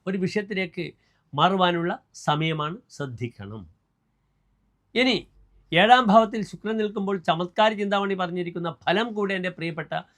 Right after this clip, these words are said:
പ്രേക്ഷകർ അറിയണം. കളത്രേ കളത്ര സുഗന്ധോ കളത്രാത് കളത്രം തു ശുക്രേ ഭവേത് രത്നഗർഭം. ഏഴ് നിൽക്കുന്ന ശുക്രൻ രത്നഗർഭത്തോടു കൂടിയ വളരെ വിശേഷപ്പെട്ട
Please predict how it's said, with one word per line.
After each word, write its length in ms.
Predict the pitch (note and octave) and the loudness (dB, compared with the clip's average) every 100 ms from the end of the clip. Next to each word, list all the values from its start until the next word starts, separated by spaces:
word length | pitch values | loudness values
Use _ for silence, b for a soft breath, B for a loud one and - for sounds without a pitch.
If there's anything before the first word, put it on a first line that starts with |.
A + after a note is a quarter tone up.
| _ _ C#3 | _ _ 2
പ്രേക്ഷകർ 460 | E3 E3+ E3+ D#3 - - | 2 2 -4 -4 -6 -8
അറിയണം. 460 | A#2 A#2+ G#2+ A2 A#2+ D#2+ _ - | -6 -4 -6 -8 -10 -12 _ 0
കളത്രേ 420 | G3 A#3+ - C4+ C4+ | 2 2 6 8 8
കളത്ര 360 | A3 G#3 G3 A3+ A#3+ - | 8 6 2 6 6 6
സുഗന്ധോ 460 | G3+ F3+ G3+ A#3 B3 | 2 4 4 6 8
കളത്രാത് 600 | A#3 A3 - G3 E3 - _ _ _ _ _ _ _ _ _ _ _ - | 8 4 0 -2 -2 -4 _ _ _ _ _ _ _ _ _ _ _ 0
കളത്രം 380 | E3 G#3 A3 B3 B3 | 2 2 2 0 0
തു 60 | A#3+ | 0
ശുക്രേ 340 | A3 - G#3+ A3+ - - A#2 | -2 -6 -4 -4 -4 -12 -4
ഭവേത് 340 | D3 F#3 G3 D#3+ | 0 0 0 -2
രത്നഗർഭം. 640 | D3 F#3 F#3+ C#3+ B2 A#2 A2 F2 _ _ - | -4 -4 -4 -4 -6 -8 -10 -12 _ _ -4
ഏഴ് 180 | D3+ A3+ A#3 | 0 2 2
നിൽക്കുന്ന 340 | A3 A3 A3 G3+ | -2 -2 -4 -4
ശുക്രൻ 380 | E3 - F3+ A2 _ _ _ _ _ _ - D3 | -8 -6 -6 -8 _ _ _ _ _ _ -4 -4
രത്നഗർഭത്തോടു 840 | D#3 A#3 A#3+ G#3+ G3+ A3 A3+ A3+ G3 | 0 2 4 6 6 6 4 4 2
കൂടിയ 240 | F3+ D#3+ - _ | -2 -4 -6 _
വളരെ 220 | B2 F3+ F#3+ | -4 -2 0
വിശേഷപ്പെട്ട 640 | D#3+ F#3+ G#3 A3 G#3 G3 | 0 0 0 0 -2 -4